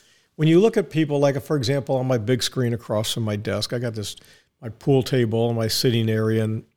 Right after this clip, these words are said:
and then I have this big, giant, giant, giant screen. And it's next to my glass blackboards that I have. And when I say glass blackboards, they're literally black glass. And we use a white markers and all different kind of, uh, day glow colors that,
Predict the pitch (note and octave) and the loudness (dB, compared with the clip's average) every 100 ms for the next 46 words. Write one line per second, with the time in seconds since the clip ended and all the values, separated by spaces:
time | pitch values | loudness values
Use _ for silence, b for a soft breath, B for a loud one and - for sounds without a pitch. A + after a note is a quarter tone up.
0 | C3 A#2 A2 G#2+ A#2 G#2 G#2 - A#2+ A#2 | -6 -4 -2 -2 -4 -4 -8 -8 -6 -6
1 | G2+ A2 - - E3 A2 A2+ G#2+ - - | -4 -6 -6 -14 -16 -4 -2 -2 -8 -8
2 | D#2+ D2 - A2 F#2+ D#2 b b b b | -8 -6 -8 -6 -8 -10 b b b b
3 | D#3+ D#3 - F#3+ G3+ - C#3+ B2+ A#2 A2 | 2 2 4 2 2 0 2 2 0 -2
4 | A#2 A#2 A#2 - - A#2+ B2 A#2 B2 G#2+ | 0 0 0 -4 -6 -6 -4 -4 -8 -6
5 | A2 G#2+ G#2+ G#2 A2 G2+ - _ _ _ | -6 -6 -6 -6 -6 -8 -10 _ _ _
6 | _ - D3 C3+ B2+ - B2 G#2+ A#2+ A#2+ | _ -4 0 2 2 0 -4 -4 -4 -4
7 | - A#2 A2+ - A2+ A#2 B2+ B2+ B2 A2+ | -6 -8 -8 -8 -8 -6 -4 0 0 0
8 | G#2+ A2 b b b _ B2 A2 A#2 A2+ | -2 -6 b b b _ -10 -2 0 -2
9 | - - C3+ A2 G#2+ B2 - - b b | -8 -8 -6 -4 -6 -4 -6 -6 b b
10 | b - C3 B2 A#2 G#2+ A2 A#2 A2+ B2 | b -2 0 2 2 0 -2 -2 -4 -2
11 | A#2 A2+ B2+ A#2+ A2 A#2 A2+ A#2 A#2 A2+ | -2 -2 -4 -4 -2 -4 -4 -4 -4 -4
12 | A#2 B2 A#2+ A2 B2 A2+ A#2+ A#2 A#2 A#2 | -6 -6 -6 -4 -4 -4 0 0 0 -2
13 | - B2 A#2 A2+ A2+ A2 | -2 -4 -2 -4 -4 -6